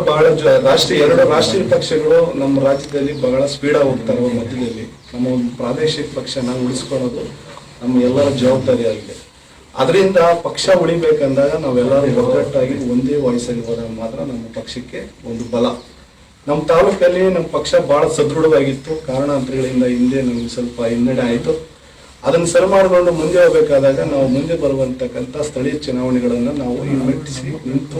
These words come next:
ಗೆದ್ದು ಬಂದಾಗ ಮಾತ್ರ ನಮ್ಗೆ ಪಕ್ಷದಲ್ಲಿ ಉಳಿಕೆ. ನಾವು ಒಂದ್ಸರಿ ವೇದಿಕೆ ಮೇಲೆ ಇವತ್ತೊಂದು ಈ ನೋಡಿ, ಇವತ್ತು ಜನನೂ ಅಷ್ಟೇ ಇನ್ನೂ ಬರ್ಬೇಕಾಗಿತ್ತು, ಕಾರಣಾಂತರಗಳಿಂದ ಬಂದಿಲ್ಲ. ಇದು ಒಂದು ಹಿನ್ನಡೆ ಅಂತ ಭಾವಿಸಬಾರ್ದು. ಮುಂದಿನ ದಿನಗಳಲ್ಲಿ ನಾವು ಇನ್ನು ಪಕ್ಷನ ಚೆನ್ನಾಗಿ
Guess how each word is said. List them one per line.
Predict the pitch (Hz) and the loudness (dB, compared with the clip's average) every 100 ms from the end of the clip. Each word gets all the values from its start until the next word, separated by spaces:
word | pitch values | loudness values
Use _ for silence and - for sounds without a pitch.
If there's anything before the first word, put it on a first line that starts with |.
| - | -4
ಗೆದ್ದು | 131 131 - - | -2 -2 -4 -2
ಬಂದಾಗ | 123 127 127 123 | 0 2 2 2
ಮಾತ್ರ | 127 - - 139 | 0 -4 -6 -4
ನಮ್ಗೆ | 123 120 - - - - - - - | -2 -2 -4 -12 -18 -18 -20 -8 -6
ಪಕ್ಷದಲ್ಲಿ | 131 - 160 156 156 147 | -4 -2 2 2 2 0
ಉಳಿಕೆ. | 147 - 190 196 - - - _ 117 | -2 -2 -2 -4 -8 -20 -20 _ -4
ನಾವು | 123 175 185 | 2 4 6
ಒಂದ್ಸರಿ | 180 139 165 160 | 4 4 2 2
ವೇದಿಕೆ | 156 156 - 170 | 0 0 0 0
ಮೇಲೆ | 156 | 2
ಇವತ್ತೊಂದು | 156 156 160 156 160 | 4 4 2 0 -2
ಈ | 156 | -2
ನೋಡಿ, | 156 143 | 0 0
ಇವತ್ತು | 143 147 135 | 0 -4 -2
ಜನನೂ | 143 147 170 147 | 0 0 0 -2
ಅಷ್ಟೇ | - 143 | -2 -2
ಇನ್ನೂ | 143 156 - | 0 0 0
ಬರ್ಬೇಕಾಗಿತ್ತು, | 143 165 160 131 127 127 151 - 151 | 2 2 2 0 0 -6 -10 -14 -8
ಕಾರಣಾಂತರಗಳಿಂದ | 131 135 135 127 131 127 123 120 123 | -4 0 0 0 -2 -2 -2 0 2
ಬಂದಿಲ್ಲ. | 127 135 - - - - - - - - - - 165 | 2 2 0 -4 -14 -20 -20 -20 -20 -20 -20 -8 -2
ಇದು | 165 165 | 2 2
ಒಂದು | 165 170 165 156 156 - - - | 2 2 4 6 4 0 -16 -6
ಹಿನ್ನಡೆ | - - 170 156 | -2 4 6 6
ಅಂತ | - 131 | 2 2
ಭಾವಿಸಬಾರ್ದು. | 185 - 143 139 123 123 - 131 | 4 4 2 0 2 -4 -4 -4
ಮುಂದಿನ | 151 170 170 160 | -2 0 0 0
ದಿನಗಳಲ್ಲಿ | 156 156 147 170 175 143 | 2 4 2 0 -2 0
ನಾವು | 139 143 143 | 0 2 0
ಇನ್ನು | 131 - | 0 -4
ಪಕ್ಷನ | 123 - 151 151 151 | -6 -4 -4 -4 -6
ಚೆನ್ನಾಗಿ | 131 143 | -6 -4